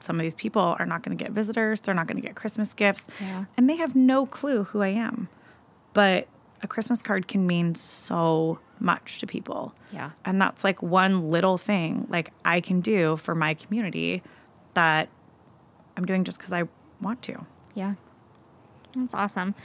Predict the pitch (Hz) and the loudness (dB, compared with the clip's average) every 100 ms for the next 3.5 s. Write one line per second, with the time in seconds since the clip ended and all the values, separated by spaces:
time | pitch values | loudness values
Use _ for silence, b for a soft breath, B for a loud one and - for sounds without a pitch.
0 | B B 240 262 - 381 349 262 220 202 | B B 4 4 4 0 2 4 4 4
1 | 202 170 107 - - 226 214 190 156 175 | 4 4 0 -4 0 4 4 4 2 -2
2 | 175 - 214 269 330 - - 320 - 202 | -6 -2 4 6 6 6 4 4 4 2
3 | - 311 370 185 | 2 2 4 4